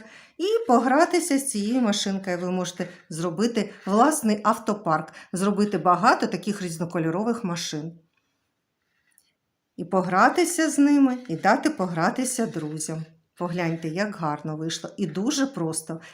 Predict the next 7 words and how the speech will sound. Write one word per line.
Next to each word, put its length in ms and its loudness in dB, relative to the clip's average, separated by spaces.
Вам 340 2
потрібні 500 -2
будуть 280 -6
всього 460 -4
ли-, 200 -10
за 220 -8
лише 500 -8